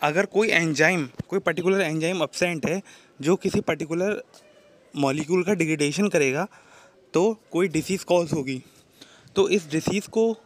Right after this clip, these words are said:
cure करने के लिए lysosomal enzyme का यूज़ किया जाता है। उस particular enzyme को,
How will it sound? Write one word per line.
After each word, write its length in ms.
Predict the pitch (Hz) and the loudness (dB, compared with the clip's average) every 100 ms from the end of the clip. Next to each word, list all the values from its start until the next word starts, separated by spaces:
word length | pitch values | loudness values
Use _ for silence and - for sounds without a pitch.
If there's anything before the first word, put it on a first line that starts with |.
| _ - - - | _ -20 -10 0
cure 260 | 175 226 | 4 4
करने 360 | - 175 160 156 | 4 0 0 -4
के 180 | 151 143 | -2 -2
लिए 300 | 143 170 175 - - _ 135 | -2 -2 -4 -10 -20 _ -2
lysosomal 580 | 151 175 175 175 202 | 0 0 -2 0 2
enzyme 380 | 156 147 151 170 | 2 0 -2 -2
का 100 | 175 | -2
यूज़ 320 | 180 190 233 - - - _ | 0 0 -2 -6 -10 -20 _
किया 160 | - 180 | 2 2
जाता 300 | 151 127 120 | 2 -2 -4
है। 220 | 117 113 _ _ - 156 | -6 -6 _ _ -8 -4
उस 160 | 185 | -4
particular 440 | - 160 180 196 190 | -2 -4 -2 -4 -2
enzyme 440 | 160 156 165 175 | 0 0 0 0
को, 280 | - 208 | 2 0